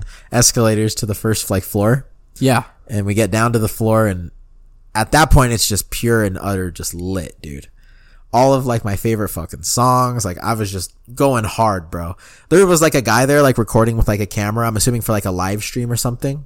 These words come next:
Speaker 2: Yeah, yeah, yeah.
Speaker 1: And he kept pointing it, like, straight at me and just, like, zooming in and out on me as I'm just singing, like, word for word, bar for bar. Like, he just has the whole camera on me the entire time.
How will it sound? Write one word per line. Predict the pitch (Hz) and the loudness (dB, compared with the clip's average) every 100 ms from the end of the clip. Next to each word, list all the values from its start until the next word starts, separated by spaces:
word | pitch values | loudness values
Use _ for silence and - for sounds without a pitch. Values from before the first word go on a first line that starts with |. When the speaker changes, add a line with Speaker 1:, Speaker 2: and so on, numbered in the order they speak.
| - | -4
Speaker 2:
Yeah, | 139 135 | 0 2
yeah, | 123 | 2
yeah. | 120 123 - - - | -2 -4 -10 -20 -8
Speaker 1:
And | 123 | -4
he | 117 156 | -2 0
kept | - 151 - | 2 0 2
pointing | - 127 143 | 2 2 0
it, | 143 | -4
like, | 120 110 | -4 -2
straight | - - - 131 | 0 0 2 2
at | 131 92 | 2 -2
me | 107 92 95 | -6 -8 -10
and | 110 | -8
just, | 110 117 | -2 0
like, | 117 | 2
zooming | 113 131 135 | 2 0 0
in | 117 120 | -2 -2
and | 113 | -2
out | 110 113 | 0 0
on | 110 104 | -2 -4
me | 110 131 139 - _ - | -4 -4 -6 -12 _ -6
as | 113 | 0
I'm | 117 120 | 0 0
just | 104 113 - - | -2 0 2 2
singing, | 117 104 | -2 -6
like, | 92 90 | -10 -6
word | 101 113 - | 0 0 0
for | 107 | -6
word, | 95 98 85 - _ | -4 -4 -6 -12 _
bar | 110 110 | 0 0
for | 107 104 | -2 -8
bar. | 90 80 80 | -10 -12 -14
Like, | 80 - | -16 -12
he | 113 | -10
just | 104 95 - | -8 -10 -10
has | 107 98 | -8 -8
the | 92 | -8
whole | 110 113 | -6 -6
camera | - 110 107 | -4 -6 -6
on | 98 | -8
me | 98 | -8
the | 90 90 | -12 -14
entire | 82 - 80 | -14 -12 -14
time. | 73 - - | -16 -20 -20